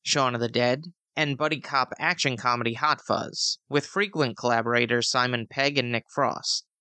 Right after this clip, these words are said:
He would go on to direct the pub crawl comedy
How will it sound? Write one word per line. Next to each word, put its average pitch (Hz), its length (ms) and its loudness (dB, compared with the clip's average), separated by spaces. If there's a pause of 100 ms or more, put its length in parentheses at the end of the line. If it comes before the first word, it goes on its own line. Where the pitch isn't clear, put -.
(220)
He 160 120 2
would 139 160 0
go 139 140 2
on 143 200 2
to 147 120 0
direct 131 340 2
the 143 80 2
pub 131 300 -2
crawl 120 320 2
comedy 127 580 2